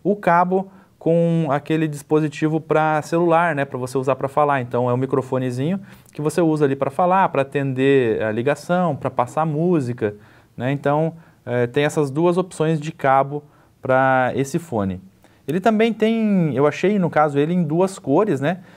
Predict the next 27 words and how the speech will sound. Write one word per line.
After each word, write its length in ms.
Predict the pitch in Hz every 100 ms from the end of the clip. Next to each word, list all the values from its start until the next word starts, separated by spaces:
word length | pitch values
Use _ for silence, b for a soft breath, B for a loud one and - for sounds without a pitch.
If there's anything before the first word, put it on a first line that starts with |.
| B
Aqui 200 | 127 123
no 120 | 151 147
caso, 520 | 147 143 139 135 107
a 260 | 117 120
The 140 | 120 135
Groove 300 | 131 139 143
mandou 240 | 139 139
pra 160 | 139 127
gente 320 | 131 131 131
esse 320 | 127 123 123
que 120 | 120
é 40 | 127
o 100 | 131
black, 460 | 135 160 233 -
que 120 | 131 120
é 80 |
o, 280 | 117 117 113
o 40 | 117
preto, 360 | 143 185 262 180
né? 160 | 196 202 B B
Mas 140 | 151 165
ele 80 | 180
também 240 | 185 190
tem 140 | 190
uma 120 | 190 190
versão 500 | 185 175 - 170 175
transparente. 880 | 185 180 - 180 135 101 - -